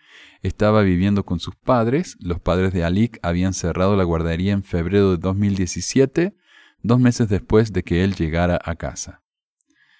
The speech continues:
En la iglesia mormona, un consejo disciplinario es un juicio eclesiástico en el que las autoridades locales determinan si un miembro ha cometido o no un pecado digno de disciplina.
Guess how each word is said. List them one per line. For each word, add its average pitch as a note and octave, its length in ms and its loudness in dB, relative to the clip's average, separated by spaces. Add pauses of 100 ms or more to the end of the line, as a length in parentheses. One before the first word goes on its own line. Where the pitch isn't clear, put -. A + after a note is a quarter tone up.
(880)
En F2+ 120 0
la F#2 60 2
iglesia G#2+ 280 2
mormona, C3 480 4
un A2 140 0
consejo G#2 420 0
disciplinario F#2+ 640 0
es G2 100 -4
un F2 120 -2
juicio A2 340 0
eclesiástico A#2 960 0
en G2 160 0
el F#2 120 2
que F#2 140 -2
las F2 180 -2
autoridades F#2 520 0
locales G#2 520 0
determinan G2+ 800 4
si - 180 -4
un F#2+ 160 2
miembro F#2+ 540 4
ha A2 120 0
cometido G2+ 640 2
o E2 120 -4
no G#2 460 4
un G#2+ 160 -2
pecado G2+ 420 2
digno G#2 340 2
de E2 120 0
disciplina. E2 760 -2